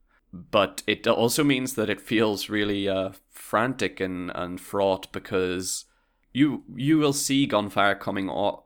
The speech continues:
off the edge of your screen, but you will not see the enemy who's shooting at you,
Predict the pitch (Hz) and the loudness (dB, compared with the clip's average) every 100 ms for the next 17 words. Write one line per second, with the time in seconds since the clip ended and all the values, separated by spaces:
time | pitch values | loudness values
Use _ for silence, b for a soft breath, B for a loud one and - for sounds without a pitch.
0 | _ 104 104 - 98 98 95 92 95 - | _ 2 2 2 2 2 2 -4 -4 -4
1 | 95 92 90 92 - _ _ _ - 107 | -2 -2 -4 -10 -16 _ _ _ -4 2
2 | 135 113 101 101 98 95 95 95 90 90 | 4 4 2 0 0 -2 -2 -2 -4 -6
3 | 92 90 90 92 87 85 82 | -8 -6 -4 -4 -4 -6 -6